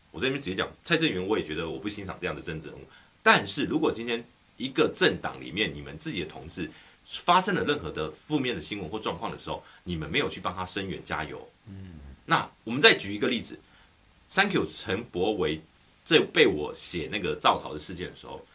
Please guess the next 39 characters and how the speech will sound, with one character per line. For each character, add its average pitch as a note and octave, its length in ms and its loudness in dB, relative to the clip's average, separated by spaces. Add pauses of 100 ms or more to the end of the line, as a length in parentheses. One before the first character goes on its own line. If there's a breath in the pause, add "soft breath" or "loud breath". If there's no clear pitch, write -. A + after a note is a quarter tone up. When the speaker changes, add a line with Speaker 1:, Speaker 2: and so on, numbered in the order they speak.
(100)
Speaker 2:
嗯。 G2 120 -12
Speaker 1:
民 C3 140 0
进 G#3+ 100 0
党 G#2+ 120 0
的 E2 60 -2
所 - 160 2
有 D#3 60 10
党 F2 140 0
工 G#2+ 80 -4
人 G2 80 -6
都 A2+ 100 -4
去 B2 80 -10
加 G#3+ 220 10
油， D#3+ 360 10 (380)
加 F#3 160 12
油， D3+ 380 8 (380)
加 F3+ 180 12
油， C3 340 8 (1040)
Speaker 2:
嗯。 F2 120 -4
Speaker 1:
哎， C#2+ 140 -6 (160)
催 F#3 220 10
泪， C#3+ 320 8
催 D#3 220 12
泪。 C#3+ 60 12
Speaker 2:
造 - 0 -
逃， B2 200 10
造 D#3 220 10
逃 B2 180 12
还 B2 140 12
催 C3+ 200 8
泪。 A#2+ 240 8
Speaker 1:
哎， F#2 280 2 (400)
帮 D#3 100 2
他 D#3+ 60 2
加 C3+ 180 6
油。 - 180 0 (240)
Speaker 2:
对。 F#2 200 -2 (320)
Speaker 1:
结 D3 120 4
果 D3+ 220 4